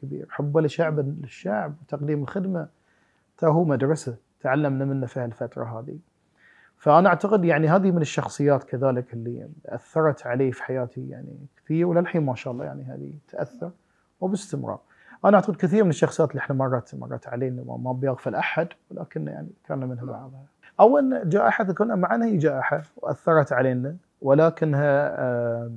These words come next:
يعني، آه، نعتبرها نعمة. آه، في نفس الوقت هي على الشدة اللي فيها، لكن هي كانت نعمة إن إحنا، آه، آه، مثل ما خبرتك، هي واحد ساعة يتمنى يخدم الناس.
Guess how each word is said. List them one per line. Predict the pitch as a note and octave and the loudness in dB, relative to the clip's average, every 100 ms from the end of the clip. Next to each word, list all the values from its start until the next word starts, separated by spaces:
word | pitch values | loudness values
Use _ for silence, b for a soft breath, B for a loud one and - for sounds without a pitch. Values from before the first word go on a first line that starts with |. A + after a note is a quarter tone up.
| A2+ - | -12 -6
يعني، | C3 A2+ A#2 A#2 A#2 A#2 | -2 -2 -2 -4 -4 -6
آه، | A#2 - A2 F2 - | -10 -12 -12 -10 -4
نعتبرها | D3 C3+ D3+ E3 D3+ | -2 -2 0 0 2
نعمة. | C#3 A2+ G2 B2+ _ _ _ C#4 _ _ B2+ | 0 -4 -8 -14 _ _ _ -20 _ _ -12
آه، | A#2 B2 - | -10 -10 -12
في | C#3+ - | -10 -2
نفس | D#3 D3+ D3+ | 0 0 2
الوقت | C#3+ C#3+ C#3 | 2 2 0
هي | A#2+ | 0
على | B2+ | 0
الشدة | A#2+ - D#3 C#3+ | -2 -2 0 0
اللي | B2 A2+ | -2 -4
فيها، | D3+ C3+ C#3 | -2 -2 -2
لكن | C#3 - C#3 | -4 -4 -4
هي | C#3 | -6
كانت | - C3 B2+ _ b b b b b - | -6 -8 -10 _ b b b b b 0
نعمة | E3 B2+ A2+ A2 - _ - | 2 2 -2 -8 -12 _ -10
إن | B2 B2 | -6 -4
إحنا، | - C3 C3+ C#3 - | -4 -4 -4 -6 -8
آه، | A#2+ A2+ A2+ C3 - - | -10 -10 -12 -14 -20 -20
آه، | - - - - - | -20 -18 -18 -16 -14
مثل | C#3 D3 | -2 0
ما | B2+ | 0
خبرتك، | - B2 C3 - - | 0 0 0 0 -4
هي | C3 | -2
واحد | B2+ - C3 | -2 -4 -6
ساعة | C3 B2 | -6 -6
يتمنى | B2 C#3 D#3+ D3 B2+ | -6 -4 -4 -2 -4
يخدم | - A#2+ G#2+ | -6 -12 -14
الناس. | A#2 F2+ C3+ - | -14 -18 -20 -20